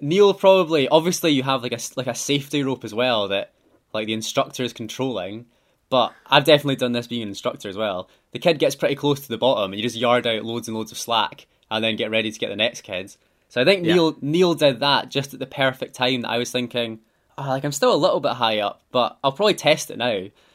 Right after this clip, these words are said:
Speaker 1: So I just, like, let go of the rope and there's loads and loads of slack in the safety line. So I just, like, smash into the, the, the big <laughs> cardboard thing in the bottom.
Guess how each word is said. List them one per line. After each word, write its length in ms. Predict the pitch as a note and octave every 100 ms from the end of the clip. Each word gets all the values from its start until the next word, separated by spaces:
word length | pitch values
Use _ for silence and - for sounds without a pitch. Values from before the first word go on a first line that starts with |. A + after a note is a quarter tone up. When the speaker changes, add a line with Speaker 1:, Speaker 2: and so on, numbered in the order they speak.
| _
Speaker 1:
So 140 | -
I 100 | D3
just, 180 | C#3+ C#3+
like, 120 | C3
let 220 | B2 C3+ B2+
go 140 | C#3
of 100 | B2
the 100 | A2+
rope 320 | C3 A#2+ - _ _ _ _ -
and 120 | A#2+
there's 120 | B2
loads 260 | C3+ D#3+ C3+
and 100 | C#3
loads 140 | B2+
of 60 | B2
slack 300 | C3 B2 -
in 60 |
the 60 | A#2+
safety 380 | C3 C3+ C#3 B2
line. 260 | G2+ G#2
So 100 | G#2+ B2
I 80 | B2
just, 160 | B2
like, 200 | A#2+ A#2+
smash 600 | - - C3 A#2 A#2+ -
into 260 | C3 B2 B2
the, 260 | A#2 A2+ - _ -
the, 180 | B2+ A#2+ - -
the 60 | C3+
big 1160 | C3 C#3 C3 - F3 C#3+ - - A3+ - - C#3+ _ -
<laughs> 160 | -
cardboard 480 | - C3 C3+ C3+ B2+
thing 180 | C#3 C3+
in 80 | B2
the 80 |
bottom. 460 | A#2 C3 G#2+ G#2 G#2